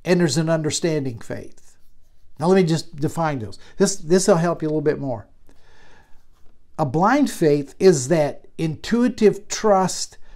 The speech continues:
in a power that's greater than yourself. Right? That's an intuitive faith. It's a trust in a power that's greater than yourself.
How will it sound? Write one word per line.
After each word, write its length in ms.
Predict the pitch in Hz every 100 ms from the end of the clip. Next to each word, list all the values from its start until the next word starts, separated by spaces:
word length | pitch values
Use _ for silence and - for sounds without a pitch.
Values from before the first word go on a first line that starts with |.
| - - -
in 120 | 175
a 60 | 170
power 400 | - 196 208 190
that's 220 | 160 -
greater 360 | - 180 160 151
than 220 | 147 147
yourself. 760 | 135 135 151 127 107 - - - - - - - - - -
Right? 140 | 156 - - -
That's 220 | 185 -
an 100 | 208
intuitive 600 | 180 160 - 196 175 160
faith. 580 | - 156 107 - - - - - - - -
It's 180 | 175 170
a 40 |
trust 460 | - 208 220 220 196
in 100 | 156
a 40 |
power 400 | - 175 180 180
that's 220 | 160 147
greater 380 | - 170 165 160
than 220 | 151 156
yourself. 800 | 143 139 - 143 104 - - -